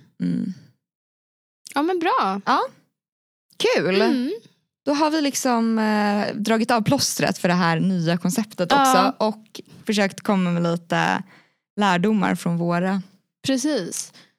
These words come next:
Speaker 1: våra snart fem år.
Speaker 2: Ja, och lyssnar man på det här poddavsnittet då och undrar <laughs> hur det ser ut i vår studio,
Speaker 1: Ja.
Speaker 2: så kan man ju gå in på YouTube då och söka på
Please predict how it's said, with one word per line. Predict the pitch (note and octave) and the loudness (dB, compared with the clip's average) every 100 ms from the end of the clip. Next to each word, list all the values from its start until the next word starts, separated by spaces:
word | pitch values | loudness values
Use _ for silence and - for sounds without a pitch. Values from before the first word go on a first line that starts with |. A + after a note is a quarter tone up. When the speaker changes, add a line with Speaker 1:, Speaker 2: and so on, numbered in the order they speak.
| - | -6
Speaker 1:
våra | F#3 G3 | -4 -4
snart | - F#3 - - | -4 -2 -2 -4
fem | - - | -6 -4
år. | - - G3+ _ | -6 -6 -8 _
Speaker 2:
Ja, | C#4 C4 A#3 | 0 2 2
och | B3+ | 0
lyssnar | C#4 C4+ D4+ D4+ | 0 0 0 0
man | D4+ C#4 | 0 0
på | B3+ A3+ G#3+ G#3 G#3 | 0 0 0 0 0
det | G#3 | 0
här | F#3+ F#3+ | -2 -2
poddavsnittet | - C#4+ A3+ G#3 A3 - C#4+ - - G#3 | 0 0 -2 -2 -4 -2 -4 -4 -6 -6
då | F3+ G3+ A3+ - _ _ _ - | -4 -6 -8 -18 _ _ _ -6
och | A3 A3 | -2 0
undrar | G#3+ G3+ F#3+ F#3+ F#3+ | 0 0 0 0 0
<laughs> | F#3 F#3 G3 - _ - B3 A3+ - - | 0 -2 -4 -10 _ -2 0 0 -4 0
hur | C#4 | 4
det | C#4 | 4
ser | - C#4 | 2 2
ut | C4+ B3 | 2 2
i | |
vår | G#3 G#3+ | 0 0
studio, | - F4+ D#4 G3 E3 D3+ - - | 0 0 0 0 0 -2 -4 0
Speaker 1:
Ja. | B3 | 2
Speaker 2:
så | B3+ | 4
kan | B3+ | 2
man | B3 | 2
ju | B3+ | 2
gå | |
in | C#4 | 2
på | B3 | 2
YouTube | A3+ A#3 G#3+ - F3+ | 2 2 0 -2 0
då | F3 | 0
och | F3 | -2
söka | - F3+ - | -2 -4 -4
på | F#3+ - E3+ D#3+ | -6 -4 -2 -2